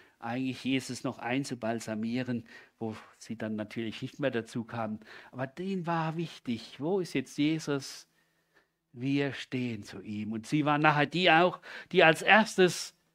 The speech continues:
die Auferstehungsbotschaft gehört und erfahren und begriffen haben. Und genau darum geht es. Menschen, die sich zu Jesus bekennen, werden nie dabei stehen bleiben,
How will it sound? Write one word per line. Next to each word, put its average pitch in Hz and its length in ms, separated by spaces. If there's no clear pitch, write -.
die 139 220
Auferstehungsbotschaft 151 1700
gehört 170 500
und 143 160
erfahren 160 680
und 180 180
begriffen 180 540
haben. 156 320
Und 120 100
genau 170 360
darum 160 340
geht 175 300
es. - 280
Menschen, 196 500
die 170 220
sich 156 420
zu - 120
Jesus 156 540
bekennen, 156 560
werden 127 380
nie 185 180
dabei 131 420
stehen 165 400
bleiben, 143 540